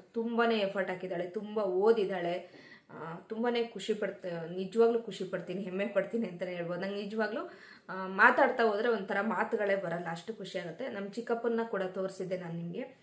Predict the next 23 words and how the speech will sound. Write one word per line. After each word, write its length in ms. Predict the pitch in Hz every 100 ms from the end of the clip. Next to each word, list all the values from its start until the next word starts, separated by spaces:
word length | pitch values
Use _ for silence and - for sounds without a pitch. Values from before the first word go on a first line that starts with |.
| - - - -
ನಮ್ 160 | 196
ದೇವಿಕಾ 380 | 185 202 269 269
ಮದ್ವೆಲಿ 420 | 233 190 196 220
ದೊಡ್ಡದಾಗಿ 640 | 175 156 - 233 233 208 214
ರಂಗೋಲಿ 420 | 202 196 196 202
ಬಿಟ್ಟಿದ್ರು 440 | 190 185 185 175 180
ನೋಡಿ, 240 | 180 180
ತುಂಬಾ 240 | 190 196
ಚೆನ್ನಾಗಿ 360 | 202 208 190 185
ಹಾಡೆಲ್ಲ 360 | 180 190 196 190
ಹೇಳ್ತಾರೆ 380 | 170 170 170
ನಮ್ 220 | 175 170 170
ಚಿಕ್ಕಪ್ಪ, 300 | 185 170 175
ದೊಡ್ಡದಾಗಿ 460 | 170 175 180 185
ರಂಗೋಲಿ 340 | 175 175 196 190
ಬಿಟ್ಟಿದ್ರು. 600 | 185 170 165 185 - - _ _ -
ಅವರು 220 | 190 226
ಫೈರ್ 760 | 226 226 202 208 208 202 196 180
ಆಫೀಸರ್ 500 | 175 185 196 190 190
ಆಗಿ 280 | 185 175 233
ಈಗ 120 | 185
retired 460 | 190 185 185 214 202
ಆಗಿದ್ದಾರೆ 400 | 170 165 151